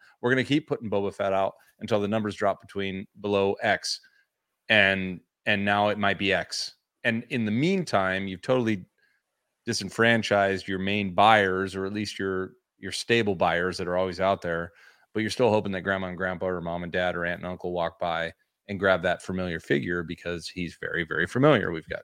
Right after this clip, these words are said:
multiple shows with him. We've got a long history with the original trilogy. And same with Vader, same with Luke,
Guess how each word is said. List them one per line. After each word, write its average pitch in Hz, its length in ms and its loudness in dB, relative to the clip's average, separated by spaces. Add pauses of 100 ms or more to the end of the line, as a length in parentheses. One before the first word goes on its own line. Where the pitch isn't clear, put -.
(100)
multiple 90 320 -14
shows 147 360 0
with 131 160 -4
him. 113 260 0 (560)
We've 98 160 -6
got 87 320 0 (460)
a 117 80 -8
long 78 240 -4
history 110 580 0
with 90 240 -4
the 85 120 -12
original 90 360 -8
trilogy. 110 640 4 (880)
And 120 180 -6
same 92 200 0
with 87 80 -4
Vader, 127 400 10
same 92 200 0
with - 100 -6
Luke, 123 440 6